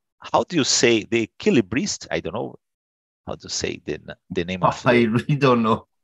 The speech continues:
Speaker 2: <laughs>
Speaker 1: Sabe,
Speaker 2: I really
Speaker 1: sabe
Speaker 2: don't.
Speaker 1: aqueles caras que ficam com o pratinho assim rodando?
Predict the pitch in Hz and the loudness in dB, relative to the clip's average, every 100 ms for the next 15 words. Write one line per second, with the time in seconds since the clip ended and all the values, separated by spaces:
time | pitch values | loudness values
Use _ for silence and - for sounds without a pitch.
0 | _ _ - 127 127 113 - - 123 123 | _ _ 0 4 4 4 2 2 4 2
1 | 131 113 - - 101 113 117 277 165 - | 2 2 2 2 2 2 2 4 4 4
2 | 127 - 139 127 - - - 110 120 - | 4 4 4 4 2 -4 -8 -6 -4 0
3 | 110 104 - 147 107 - 120 98 95 151 | 0 0 -4 -4 -6 -8 -6 -2 2 2
4 | 127 92 | 0 -4